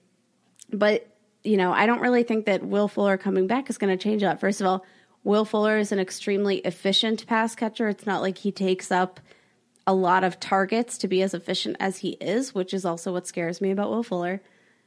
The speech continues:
Um, but Kiki Q T, he doesn't work the outside. He's a slot man. Um, ranked sixteen among wide receivers in targets per snap last year. Hamstring's a little concerning,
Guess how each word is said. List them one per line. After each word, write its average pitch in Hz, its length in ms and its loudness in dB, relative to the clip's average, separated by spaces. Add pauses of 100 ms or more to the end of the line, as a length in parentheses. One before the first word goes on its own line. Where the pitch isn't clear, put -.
(120)
Um, 175 360 -4
but 220 300 0
Kiki 302 300 -2
Q 302 160 0
T, 311 180 2
he 247 80 4
doesn't 285 260 4
work 233 320 0
the 233 120 2
outside. 208 400 2
He's 214 260 -2
a 233 100 4
slot 208 520 -2
man. 165 360 -2 (680)
Um, 175 400 0
ranked 214 460 0 (100)
sixteen 254 1040 -2 (320)
among 202 320 2
wide 196 220 2
receivers 196 500 0
in 190 100 0
targets 185 400 -2
per 208 220 -4
snap 190 380 -4
last 196 260 -4
year. 185 320 -2 (800)
Hamstring's 302 640 0
a 370 60 2
little 427 340 0
concerning, 202 680 -2